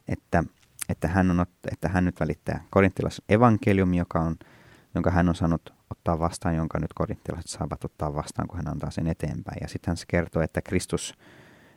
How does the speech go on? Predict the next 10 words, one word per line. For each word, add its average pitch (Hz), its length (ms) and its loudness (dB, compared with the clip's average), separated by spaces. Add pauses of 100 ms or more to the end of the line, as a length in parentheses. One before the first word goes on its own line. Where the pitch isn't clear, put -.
(100)
Kristus - 640 0 (320)
kuoli 113 420 10 (220)
syntiemme 90 600 6
vuoksi, - 440 -4
niin 85 180 0
kuin 80 180 -2
oli 73 180 -4
kirjoitettu. - 720 -12 (1080)
Syntiemme 92 500 4
vuoksi, - 380 0